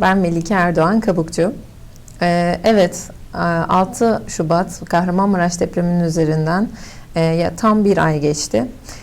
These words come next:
E, ama acılarımız hala çok taze. E, bu süreçte evlerini kaybedenler, yakınlarını kaybeden birçok vatandaşımız, e, bazıları bulundukları yerlerde, bazıları ise şehir değiştirerek hayat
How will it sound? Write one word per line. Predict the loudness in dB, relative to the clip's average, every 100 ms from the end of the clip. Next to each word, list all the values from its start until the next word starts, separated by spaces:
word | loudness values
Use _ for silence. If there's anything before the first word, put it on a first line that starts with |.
| -14 -2
E, | 0 2 2
ama | 4
acılarımız | 4 2 2 0 0 -2 -4
hala | 0 2 4 2 2
çok | -2 0
taze. | 0 0 0 -2 -2 -14 -18 -16 -16 -6
E, | 0 0 2
bu | 0
süreçte | 0 2 2 0 0 2 2 2
evlerini | 2 2 0 0 2 0 0 -2
kaybedenler, | 0 2 0 2 2 2 2
yakınlarını | 2 0 0 -2 0 -2
kaybeden | 0 0 0 0 0 0
birçok | -2 -2 -2 -2
vatandaşımız, | 0 0 0 -2 -2 -4 -4 -8 -14 -16 -16 -4
e, | 0 2
bazıları | 4 2 2 2 2
bulundukları | 2 2 2 2 2 4
yerlerde, | 4 4 4 2 0 -2 0
bazıları | 0 0 0 0 0
ise | -2 0 0
şehir | 0 0 0 2
değiştirerek | 0 0 -2 -2 0 -2 -2
hayat | 0 0